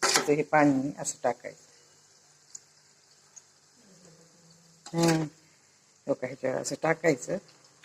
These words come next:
कलर पण चांगला दिसते आणि टेस्ट पण चांगली येते त्याच्याने. हो का.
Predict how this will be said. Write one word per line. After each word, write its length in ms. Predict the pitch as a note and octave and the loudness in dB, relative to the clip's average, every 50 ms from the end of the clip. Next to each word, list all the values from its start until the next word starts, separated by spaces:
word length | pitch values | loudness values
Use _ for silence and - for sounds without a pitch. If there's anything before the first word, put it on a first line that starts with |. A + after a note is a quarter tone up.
| - _ _ _ _ _ _ _ - | -20 _ _ _ _ _ _ _ 4
कलर 240 | F#3 F#3 F#3+ G#3 G3+ | 6 8 8 8 6
पण 200 | G#3 - G#3+ F#3+ | 6 4 2 6
चांगला 340 | G3+ G#3+ G#3+ G3+ F#3+ F3+ E3+ | 6 6 6 8 8 6 6
दिसते 380 | D#3+ E3+ - - - - F#3+ A3 - - _ _ _ - - - | 6 2 -6 -6 -2 0 0 0 0 -2 _ _ _ -14 -4 0
आणि 100 | D#3 D3+ - - | 0 2 4 4
टेस्ट 300 | E3 D#3+ - - - - | 2 2 2 0 -4 -2
पण 140 | C#3+ D3 | 0 0
चांगली 400 | C3+ - - B2 B2+ - - - - | 0 0 -2 -6 -6 -6 -14 -16 -20
येते 380 | - - - - - - - C3 | -20 -20 -20 -20 -20 -16 -16 -14
त्याच्याने. 340 | - - - - D3 E3+ F#3 - - - - - - - F#3 F3+ G3 G3 - - - - - - - - - - - - - - - - D3+ D#3 | -12 -10 -8 -6 -6 -2 0 0 0 -2 -4 -6 -2 -2 -2 -2 -2 -6 -10 -16 -18 -20 -20 -20 -20 -20 -20 -20 -20 -18 -18 -18 -8 0 2 4
हो 60 | D#3 | 4
का. 160 | - - - | 4 2 -4